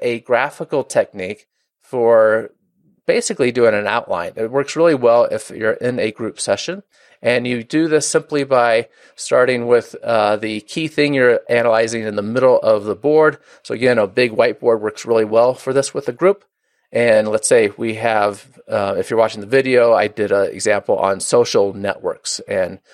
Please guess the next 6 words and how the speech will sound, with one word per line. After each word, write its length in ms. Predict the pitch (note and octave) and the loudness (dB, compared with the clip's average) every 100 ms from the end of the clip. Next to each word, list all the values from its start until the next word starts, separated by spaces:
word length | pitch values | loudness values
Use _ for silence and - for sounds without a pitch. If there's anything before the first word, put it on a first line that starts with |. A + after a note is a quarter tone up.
| _ - | _ -4
looking 420 | C#3 D3+ D3 C3 - | -2 0 -2 -2 -2
at 240 | A#2 A2 | -2 -2
how 340 | - G#2+ G#2 | -2 0 0
we 200 | G#2 G2+ | 0 -2
might 240 | G2+ G2 G2 | -4 -4 -2
apply 640 | G#2+ - G#2 F#2 F2+ F2+ | -4 -2 0 2 0 -2